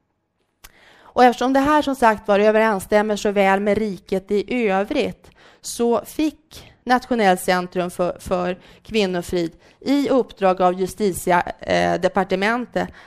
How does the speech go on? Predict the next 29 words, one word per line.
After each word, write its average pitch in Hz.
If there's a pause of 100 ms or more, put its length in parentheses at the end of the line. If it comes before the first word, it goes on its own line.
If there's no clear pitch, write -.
att -
utarbeta 226
någon 196
form 185
av 190
program 208
för 180
hälso- 180
och 165
sjukvården. 160
Och -
det 220
är 202
alltså 190
det 240
vi 214
har 190
valt 185
att 180
sammanställa 190
i 175
en 175
handbok. 185 (760)
Just 262
för 262
att 247
rutinerna 185
ska 277
säkras. -